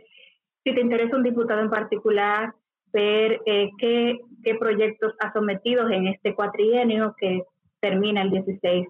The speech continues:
de, de agosto, eh, si están aprobados, si están perimidos, eh, puede ver todas las actividades, puede ver la agenda de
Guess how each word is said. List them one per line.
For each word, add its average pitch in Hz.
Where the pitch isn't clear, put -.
de, 180
de 196
agosto, 277
eh, 214
si 226
están 208
aprobados, 226
si 208
están 185
perimidos, 226
eh, -
puede 254
ver 262
todas 294
las 226
actividades, 190
puede 214
ver 208
la 202
agenda 202
de 190